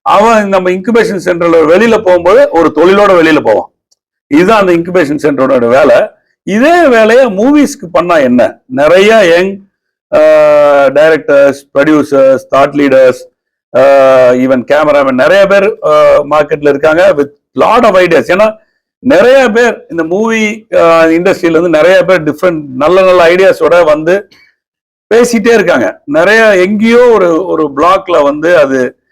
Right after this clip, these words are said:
எல்லா நல்ல ஐடியாஸும் நல்ல சக்சஸ்ஃபுல் மூவிஸா, ஆஹ், வர்றதுக்கு வேணுங்கிற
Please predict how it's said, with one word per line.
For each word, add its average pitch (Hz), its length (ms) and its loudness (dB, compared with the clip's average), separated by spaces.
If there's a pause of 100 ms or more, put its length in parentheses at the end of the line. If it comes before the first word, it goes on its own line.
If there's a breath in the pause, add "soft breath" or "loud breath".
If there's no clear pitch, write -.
(140)
எல்லா 160 380 2
நல்ல 160 340 0
ஐடியாஸும் 160 640 0 (680)
நல்ல 147 280 0
சக்சஸ்ஃபுல் 147 640 -2
மூவிஸா, 160 500 0 (260)
ஆஹ், 127 680 2
வர்றதுக்கு 135 440 0
வேணுங்கிற 131 320 0